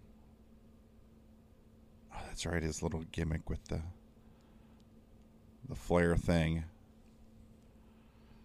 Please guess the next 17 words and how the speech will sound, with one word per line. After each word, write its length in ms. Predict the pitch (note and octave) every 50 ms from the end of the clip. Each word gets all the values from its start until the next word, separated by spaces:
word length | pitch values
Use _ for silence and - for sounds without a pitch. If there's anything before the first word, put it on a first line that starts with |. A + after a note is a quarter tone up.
| - - - - - - -
Oh, 280 | - G#2 G#2+ A2 A2
and 80 | G#2+ G#2+
look 120 | A2 G#2+
at 80 | A2 A2+
the 100 | G#2+ G2
prop 360 | - - - A#2+ A2 G#2 -
branch 500 | - E2+ G2 G2 G2+ G2+ G2+ F#2 - -
too. 360 | - - G#2 G2 F#2+ F#2+ F#2+
That, 260 | F2 F2+ F2 F2 - -
nah, 360 | F#2 F#2+ G2 G2+ G#2 G#2 F#2+
th-, 360 | C#2+ D#2+ D2 D#2+ E2 F2+ F2
it's 160 | G2 - -
different 320 | - G#2+ G#2+ G2+ - G#2+ G#2+
in 60 | G#2
the 80 | G#2
next 240 | G#2 G#2+ G#2 F#2+ -
shot. 400 | - - A#2 G#2+ G#2 F#2+ F#2 -